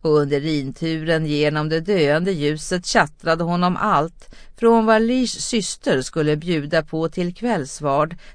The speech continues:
till sina kröningsplaner. Elenia lyssnade bara så mycket att hon kunde mumla jakande där det verkade vara på sin plats.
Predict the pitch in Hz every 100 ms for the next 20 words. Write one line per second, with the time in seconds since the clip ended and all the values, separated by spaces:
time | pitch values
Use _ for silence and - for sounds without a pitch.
0 | - 220 208 196 - 226 170 175 180 -
1 | 226 214 180 180 185 185 - 247 208 127
2 | 127 - - - - - - - - -
3 | - - - 233 226 233 233 185 131 143
4 | 123 - 131 147 156 139 139 170 175 139
5 | - 156 156 143 - 156 156 175 180 143
6 | 151 156 170 202 151 147 - 190 139 147
7 | 151 165 160 160 147 160 160 160 160 160
8 | 156 170 170 180 180 208 - - -